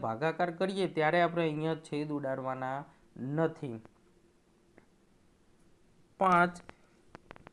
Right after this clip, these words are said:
બસો બોતેર પોઇન્ટ ત્રેવીસ ભાગ્યા દસ. તો અહીંથી આપણે દશાંશ ચિહ્ન દૂર કરીએ એટલે બંને સંખ્યા ભેગી થશે. સત્યાવીસ, બે, ત્રેવીસ, સત્યાવીસ હજાર બસો ત્રેવીસ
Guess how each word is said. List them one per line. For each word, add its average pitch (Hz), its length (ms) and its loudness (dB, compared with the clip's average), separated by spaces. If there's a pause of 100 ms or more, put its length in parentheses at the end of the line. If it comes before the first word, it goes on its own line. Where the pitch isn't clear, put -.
(280)
બસો 175 440 2
બોતેર 190 500 2
પોઇન્ટ 175 500 2
ત્રેવીસ 175 500 2
ભાગ્યા 156 480 4
દસ. 160 320 6
તો 175 80 0
અહીંથી 175 440 0
આપણે 180 220 2 (120)
દશાંશ 196 480 0
ચિહ્ન 180 240 2 (540)
દૂર 196 260 4
કરીએ 175 380 2 (220)
એટલે 156 180 0
બંને 170 360 2
સંખ્યા 170 380 2
ભેગી 151 300 0
થશે. 170 320 2
સત્યાવીસ, 165 800 0 (380)
બે, 151 200 4 (1000)
ત્રેવીસ, 165 480 0
સત્યાવીસ 175 560 2
હજાર 170 240 2
બસો 156 320 -2
ત્રેવીસ 160 440 -4